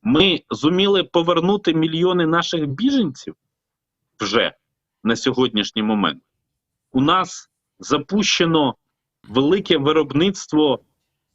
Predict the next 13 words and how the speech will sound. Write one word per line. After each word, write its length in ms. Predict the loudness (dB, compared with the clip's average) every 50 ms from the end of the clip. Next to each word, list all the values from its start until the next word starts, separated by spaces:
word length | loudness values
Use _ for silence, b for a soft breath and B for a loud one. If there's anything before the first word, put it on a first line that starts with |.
| _ _
військової 720 | 0 0 0 0 -2 0 0 2 2 4 2 2 2 2 0
техніки, 760 | 0 _ 0 0 0 2 0 0 0 0 -4 -6 -8 -8 -8 _ _ _ _ _ _ _ _ _ _ _
де 440 | -18 -2 0 2 2 2 0 -2 -4 -10 _
гасло 720 | -10 -2 0 0 0 0 -2 -4 -2 0 0 0 0 -2 -6 _ _ _ _ _ _ _ _ _ -14
великої 720 | -2 0 2 2 4 2 0 0 0 0 0 2 2 2
мілітаризації 1120 | 2 2 2 2 2 0 0 0 0 0 2 0 0 2 2 0 0 0 -4 -4 -2 -2 -2
України 840 | -2 -4 -6 -4 -2 -2 -2 0 0 0 0 2 2 0 -2 -4 -6 _ _ _ _ _ _ _ _
за 220 | -14 -2 -2 -2 -2
двадцять 500 | 0 0 0 0 0 -2 -4 -6 -6 -4
два 220 | -2 0 0 0
місяці 520 | 0 -2 -6 -6 -6 -6 -6 -4 -6 -4 -2
широкомасштабного 1000 | -2 0 0 0 -2 -2 -2 -2 -2 -2 -2 -4 -4 -4 -2 -2 -2 -2 -2 -2
вторгнення. 600 | -4 _ -4 -2 -2 -2 -6 -12 -14 -14 -18